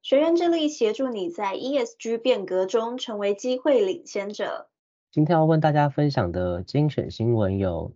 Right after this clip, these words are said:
Speaker 2: E S G全球申报标准出炉，金管会跟进国际永续揭露准则，企业E S G转型三大招，职场调查最新报告，还有环保福利社线上平台推出绿色消费。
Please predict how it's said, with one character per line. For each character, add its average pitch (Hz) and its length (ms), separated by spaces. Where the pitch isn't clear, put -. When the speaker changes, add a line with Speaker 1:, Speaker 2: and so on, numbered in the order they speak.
Speaker 2:
E 135 140
S 131 180
G 127 240
全 110 220
球 107 160
申 123 220
报 123 140
标 127 200
准 - 220
出 - 260
炉， 87 320
金 143 120
管 113 220
会 110 240
跟 117 220
进 104 400
国 98 200
际 120 220
永 95 200
续 - 420
揭 127 160
露 123 180
准 - 240
则， 85 340
企 165 240
业 147 180
E 131 180
S 120 120
G 123 260
转 87 300
型 90 260
三 107 180
大 110 160
招， 87 360
职 123 160
场 110 240
调 117 160
查 90 240
最 110 180
新 98 220
报 95 160
告， 85 300
还 101 120
有 101 200
环 98 320
保 110 200
福 90 200
利 107 140
社 104 340
线 127 160
上 120 200
平 98 220
台 92 240
推 101 240
出 104 220
绿 104 160
色 98 180
消 85 240
费。 85 240